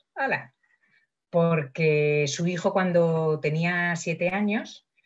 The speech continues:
le dijo: "Mamá, yo solo quiero una cosa para mi cumpleaños, y es que dejes de fumar".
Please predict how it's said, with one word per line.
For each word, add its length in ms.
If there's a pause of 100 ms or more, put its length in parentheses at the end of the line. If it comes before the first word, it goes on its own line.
le 100
dijo: 240
"Mamá, 200
yo 100
solo 200
quiero 180
una 160
cosa 420
para 160
mi 100
cumpleaños, 720 (240)
y 80
es 180
que 160
dejes 300
de 100
fumar". 320